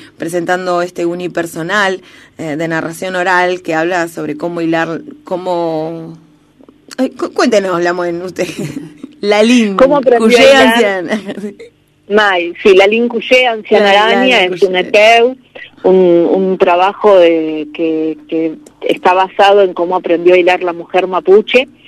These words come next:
Speaker 2: pero también habla de, de las diferentes vivencias de las mujeres mapuche que nos han tocado a lo largo de la historia. Es la historia de una joven que elige vivir con sus abuelos, su abuela,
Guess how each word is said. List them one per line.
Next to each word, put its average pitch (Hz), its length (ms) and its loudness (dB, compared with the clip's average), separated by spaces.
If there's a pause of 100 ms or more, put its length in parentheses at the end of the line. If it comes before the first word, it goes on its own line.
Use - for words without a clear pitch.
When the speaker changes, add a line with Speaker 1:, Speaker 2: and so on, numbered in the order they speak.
(480)
Speaker 2:
pero 180 180 4
también 208 640 0
habla 196 300 0
de, 165 440 0 (580)
de 165 100 4
las 185 120 -2
diferentes 190 520 0
vivencias 196 680 2 (220)
de 160 160 2
las 160 200 2
mujeres 202 520 0 (140)
mapuche 185 720 2
que 175 100 -8
nos 165 200 -6
han 170 140 -2
tocado 185 340 0
a 185 40 -2
lo 165 120 -2
largo 170 260 0
de 165 100 0
la 160 100 -2
historia. 196 600 0 (580)
Es 180 300 2
la 165 180 2
historia 185 440 2
de 180 80 0
una 180 160 -8
joven 208 480 2
que 170 260 4
elige 220 420 2
vivir 190 360 2
con 170 160 -2
sus - 200 -10
abuelos, 208 560 4
su - 60 -8
abuela, 180 600 4